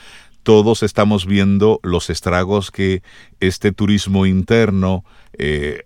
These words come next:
ha estado provocando, eh, en nuestro país. Por ejemplo, en esta Semana Santa se movieron cerca de tres millones de personas.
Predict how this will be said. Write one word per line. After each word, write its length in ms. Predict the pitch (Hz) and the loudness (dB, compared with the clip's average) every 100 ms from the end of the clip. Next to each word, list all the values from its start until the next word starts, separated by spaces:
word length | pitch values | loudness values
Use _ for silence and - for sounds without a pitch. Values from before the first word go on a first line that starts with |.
| _ | _
ha 80 | 95 | -4
estado 340 | 98 107 101 95 | -2 -2 0 0
provocando, 920 | 90 80 73 98 98 82 71 69 65 _ _ _ | -2 -4 -2 -2 0 -2 -4 -6 -8 _ _ _
eh, 300 | 71 69 69 - | -10 -8 -10 -10
en 160 | - 85 | -4 -2
nuestro 300 | 80 - 78 | -2 -4 -6
país. 500 | 76 69 71 - - | -6 -6 -6 -10 -12
Por 160 | - 76 | -10 -8
ejemplo, 300 | 101 92 92 | -6 -2 0
en 80 | 92 | 0
esta 220 | 117 131 | 0 -2
Semana 340 | - 101 92 | 0 0 0
Santa 500 | 85 82 65 60 73 - - - - | -2 -4 -6 -6 -10 -12 -20 -20 -18
se 200 | - 107 | -4 0
movieron 560 | 98 92 104 110 131 147 | 2 2 2 2 0 -2
cerca 340 | - 117 135 | -2 -2 -2
de 100 | 110 | -2
tres 300 | 90 110 143 - | -2 -2 -2 -2
millones 560 | 113 110 80 123 135 101 | 0 2 2 2 2 -2
de 100 | 80 | -4
personas. 680 | - - 131 92 - - | -6 -6 -6 -6 -8 -16